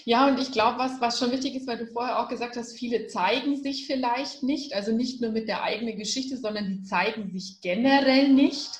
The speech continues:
ist natürlich schon, wie baue ich als Therapeut Vertrauen auf, wenn ich nie rausgehen will?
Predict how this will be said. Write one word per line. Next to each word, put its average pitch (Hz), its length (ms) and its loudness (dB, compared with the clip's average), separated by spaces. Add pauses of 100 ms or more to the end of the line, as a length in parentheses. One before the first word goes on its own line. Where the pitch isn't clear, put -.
(480)
ist 240 160 6
natürlich 240 420 4
schon, 247 440 6 (120)
wie 254 180 6
baue 220 300 10
ich - 120 4
als 220 240 4
Therapeut 220 540 4
Vertrauen 220 600 2
auf, 233 200 2
wenn 220 220 4
ich 226 60 6
nie 233 40 4
rausgehen 220 640 4
will? 160 320 -6